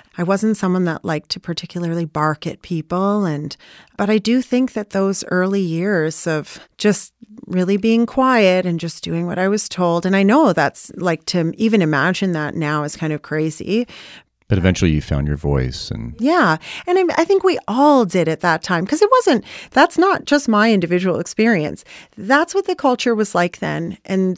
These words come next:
Speaker 1: that's what we learned. And I, I don't know. I just feel like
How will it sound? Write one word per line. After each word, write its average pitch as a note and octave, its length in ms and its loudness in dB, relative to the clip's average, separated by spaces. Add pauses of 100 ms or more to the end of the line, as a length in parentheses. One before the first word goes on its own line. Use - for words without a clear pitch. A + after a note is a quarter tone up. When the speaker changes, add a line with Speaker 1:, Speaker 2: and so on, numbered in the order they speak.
(100)
Speaker 1:
that's A3 280 0
what C#4 180 -2
we D4+ 120 2
learned. F3+ 580 2 (440)
And F3+ 360 -2 (800)
I, - 220 -12
I A#3+ 120 4
don't C4+ 180 4
know. C#4+ 220 2
I E3+ 100 0
just - 320 -4
feel A3 260 0
like G3+ 400 0